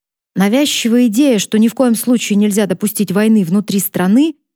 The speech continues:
никак не отпускала короля Пхенвона. «Ваше Величество, отдайте приказ нашим войскам на горе Чуджак войти в столицу», настойчиво продолжала принцесса. «Если войска отправятся в столицу,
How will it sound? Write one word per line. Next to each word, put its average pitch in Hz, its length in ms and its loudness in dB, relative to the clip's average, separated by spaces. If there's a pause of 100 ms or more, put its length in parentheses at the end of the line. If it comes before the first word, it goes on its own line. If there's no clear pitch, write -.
(140)
никак 240 460 0
не 240 80 4
отпускала 226 680 -2
короля 220 340 -2
Пхенвона. 185 760 -2 (840)
«Ваше 220 300 -2
Величество, 202 640 -2 (300)
отдайте 247 480 0
приказ 226 380 -2
нашим 226 300 0
войскам 226 400 0
на 254 80 2
горе 240 220 2
Чуджак 226 440 -2
войти 240 340 0
в - 60 -2
столицу», 233 640 -2 (340)
настойчиво 233 580 -2
продолжала 196 560 -2
принцесса. 180 680 -6 (800)
«Если 254 460 0
войска 254 500 0
отправятся 196 520 -2
в - 60 -6
столицу, 175 640 -2